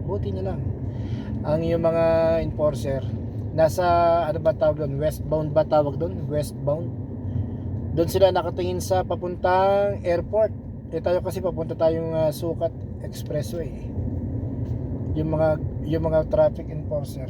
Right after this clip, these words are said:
nakatingin sila sa kabila, sa traffic. Siyempre, doon mahuli. Tayo dito kasi moving pa.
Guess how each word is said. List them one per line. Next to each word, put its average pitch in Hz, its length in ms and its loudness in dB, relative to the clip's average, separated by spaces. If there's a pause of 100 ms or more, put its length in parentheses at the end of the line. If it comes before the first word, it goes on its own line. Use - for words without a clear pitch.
(120)
nakatingin 151 400 -2
sila 156 160 0
sa - 160 0
kabila, 147 320 2
sa 151 80 -2
traffic. 147 400 -2 (240)
Siyempre, 147 400 -4
doon 147 240 -4
mahuli. 139 480 -4 (720)
Tayo 156 160 4
dito 156 240 0
kasi 160 240 0
moving 147 480 -2
pa. 127 160 -4